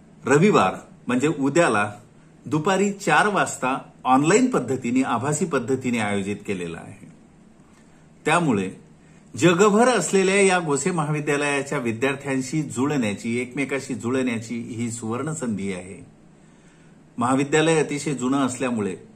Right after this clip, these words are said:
सर्व माजी विद्यार्थ्यांचा डेटा किंवा त्यांचे addresses, phone numbers महाविद्यालयाकडे असणं शक्य नाही.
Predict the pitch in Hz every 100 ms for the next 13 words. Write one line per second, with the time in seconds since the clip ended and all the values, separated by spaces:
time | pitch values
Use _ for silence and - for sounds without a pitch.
0 | - - - - - - - 165 170 180
1 | 202 208 208 139 135 139 160 143 143 143
2 | - 139 127 127 120 101 131 135 113 110
3 | 113 120 120 117 110 113 104 101 127 139
4 | 110 95 - - - 131 139 90 92 92
5 | - - - - 113 123 120 120 117 117
6 | 113 113 113 117 104 - 98 - - -
7 | - - 113 - 175 110 -